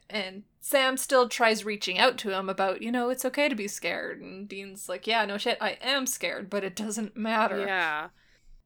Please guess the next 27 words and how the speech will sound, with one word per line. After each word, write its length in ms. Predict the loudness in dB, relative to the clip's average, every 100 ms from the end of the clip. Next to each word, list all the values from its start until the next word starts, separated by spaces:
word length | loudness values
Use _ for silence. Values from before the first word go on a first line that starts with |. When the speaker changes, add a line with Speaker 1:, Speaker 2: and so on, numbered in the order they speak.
| -2
Speaker 1:
And 300 | -2 -2 -10 _ -12
<sighs> 380 | -10 -12 -12 -2
Sam, 280 | 2 2
Sam 300 | 6 6 6 2
just, 280 | -2 -4 -2 0
again, 280 | 6 6 4
he 140 | 0
sees 340 | 0 2 2 8
that 220 | 8 10
button 240 | 6 6 2
and 120 | 0
he's 140 | 2
like, 120 | 2 2
"W-, 180 | -2 0
if 140 | 4
I 100 | 4
push 380 | 4 0 0 2
it, 180 | 0 0
will 260 | 2 2 2
it 140 | 0 0
make 300 | -2 -2 -12
Dean 320 | -10 -8 -6
stop?" 480 | -4 0 2 0 -2
'Cause 180 | -6 -4
he's 160 | -2 -2
saying, 380 | -2 -2 -8 -10
like, 200 | -12